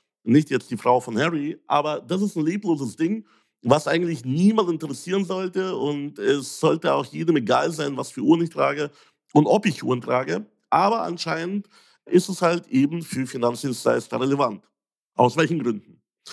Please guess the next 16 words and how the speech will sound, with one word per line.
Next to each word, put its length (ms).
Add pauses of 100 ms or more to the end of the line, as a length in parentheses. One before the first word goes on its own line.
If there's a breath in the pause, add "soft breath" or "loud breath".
(380 loud breath)
Naja, 360 (320)
Punkt 200
Nummer 180
eins. 340 (1040)
Ich 200
trage 260
eine 80
Rolex 460
aus 180
einem 80
bestimmten 340
Grund. 520
Ich 200
bin 240
ein 320
Aufsteiger. 760